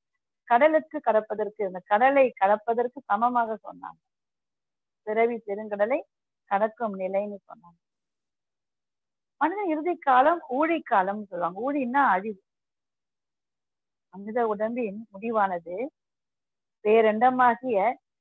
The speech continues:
இந்த வெளி உலகத்தை போன்றே அமைகிறான். வானத்தை காற்று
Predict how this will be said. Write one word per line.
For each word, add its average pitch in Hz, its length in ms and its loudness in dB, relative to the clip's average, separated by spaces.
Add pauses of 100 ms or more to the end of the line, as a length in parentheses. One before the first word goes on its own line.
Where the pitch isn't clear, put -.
இந்த 220 120 -2 (120)
வெளி 277 200 6
உலகத்தை 262 480 2 (100)
போன்றே 277 460 6
அமைகிறான். 185 520 -2 (1080)
வானத்தை 254 640 2 (680)
காற்று 311 340 4